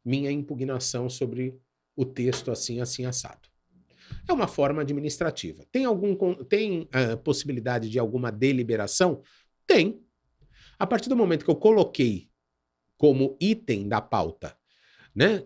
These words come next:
que vai ser lida e aprovada, eu posso fazer aquela impugnação f-, administrativa, extrajudicial, feita na hora,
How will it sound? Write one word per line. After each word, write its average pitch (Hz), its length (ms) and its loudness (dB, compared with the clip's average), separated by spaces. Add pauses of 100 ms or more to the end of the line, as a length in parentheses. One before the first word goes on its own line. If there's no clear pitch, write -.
que - 140 0
vai 143 180 2
ser 123 300 2
lida 135 720 2 (680)
e 147 120 4
aprovada, 110 960 0 (840)
eu 254 120 4
posso 113 480 2
fazer 135 680 0
aquela 160 640 2
impugnação 107 760 -4
f-, - 240 -18 (140)
administrativa, 120 1120 -2 (300)
extrajudicial, 123 1000 2
feita 175 380 -4
na 214 160 0
hora, 160 500 6